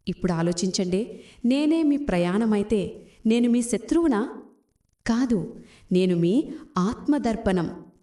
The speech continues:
లోపల ఎంత శాంతి ఉంటే అంత సుందరంగా కనిపిస్తాను. లోపల తుఫాను ఉంటే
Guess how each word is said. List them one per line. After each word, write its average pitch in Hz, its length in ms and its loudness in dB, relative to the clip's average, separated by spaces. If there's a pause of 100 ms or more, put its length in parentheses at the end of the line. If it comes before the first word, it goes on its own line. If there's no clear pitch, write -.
(320)
లోపల 262 600 2 (280)
ఎంత 208 360 0
శాంతి 220 440 -2
ఉంటే 220 580 -2 (220)
అంత 285 260 0
సుందరంగా 247 580 0
కనిపిస్తాను. 185 640 -2 (540)
లోపల 175 340 2
తుఫాను 220 500 0
ఉంటే 254 540 -2